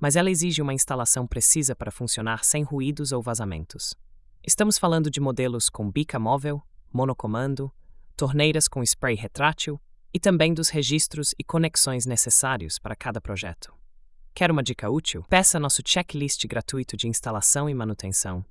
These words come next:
disponível no site. Ele ajuda a avaliar a compatibilidade da bancada, a pressão da água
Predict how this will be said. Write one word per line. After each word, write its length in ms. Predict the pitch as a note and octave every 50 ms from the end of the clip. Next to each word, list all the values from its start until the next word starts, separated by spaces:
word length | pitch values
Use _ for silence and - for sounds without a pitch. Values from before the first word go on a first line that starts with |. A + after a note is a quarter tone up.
| - -
disponível 540 | - - - - E3+ D#3 D3 C#3 - C#3
no 100 | C3 B2+
site. 520 | A#2+ - - G2+ E2 D#2 - - - - - - - - - - - - - - - -
Ele 140 | - D#3+
ajuda 280 | E3 D#3 F3 G3 G3+ F#3+
a 20 |
avaliar 360 | F3 D#3+ D#3+ D3+ C#3+ C3+ C3+ C3+
a 40 |
compatibilidade 840 | - - - F#3 F3 E3+ D#3 - D3 C#3 B2 B2 G2+ A2 G#2 G#2 - -
da 80 | A2
bancada, 560 | F#2 G#2 G#2 G2 - F#2 F2+ E2+ E2+ F2 F2 - - - -
a 60 | - -
pressão 440 | - C#3+ C3+ - - D3 D#3 E3
da 120 | D3+ C3+ G#2+
água 380 | G2+ G2+ G#2 F#2+ - E2 E2+